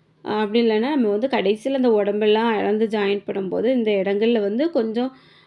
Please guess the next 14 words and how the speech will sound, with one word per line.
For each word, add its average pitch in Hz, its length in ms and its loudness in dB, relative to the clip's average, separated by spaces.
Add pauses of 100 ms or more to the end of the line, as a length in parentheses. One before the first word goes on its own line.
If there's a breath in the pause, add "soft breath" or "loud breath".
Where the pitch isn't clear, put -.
(140 loud breath)
அளவுகள் 254 460 2
வித்தியாசமா 240 540 -2
வர்ற 214 300 0
மாதிரி 208 260 -2
நமக்கு 208 380 -2
தோணும். 208 380 -2 (680 soft breath)
அதனால 247 360 -2
இந்த 240 200 0 (140)
லைனிங் 226 460 2
தான் 262 160 -4
சரியான 220 340 -2
அளவு, 220 240 -2
லைனிங்கோட 220 540 0
அளவுக்கு 185 460 -4